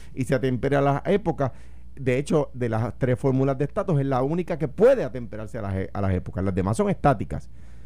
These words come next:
¿verdad? La estadidad es la misma de mil setecientos ochenta y siete, eh, eh, con la Constitución del ochenta y ocho,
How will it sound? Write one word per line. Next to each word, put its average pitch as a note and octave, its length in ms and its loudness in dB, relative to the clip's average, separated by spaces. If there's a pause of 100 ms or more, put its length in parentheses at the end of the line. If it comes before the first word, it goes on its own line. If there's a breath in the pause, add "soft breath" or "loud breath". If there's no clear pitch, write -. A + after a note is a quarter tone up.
(140 soft breath)
¿verdad? C3 380 4
La A2 80 0
estadidad G2 400 0
es A#2 80 2
la B2 100 4
misma C3+ 340 4
de C3+ 140 2
mil C#3 160 -2
setecientos C#3 640 -2
ochenta C3+ 800 0
y - 20 -8
siete, F3+ 440 -2 (400 soft breath)
eh, A#2+ 880 0 (100)
eh, G#2+ 920 2
con A2 80 2
la A2 80 4
Constitución A2 380 2
del C#3 80 6
ochenta C#3+ 320 0
y - 20 4
ocho, F3+ 400 0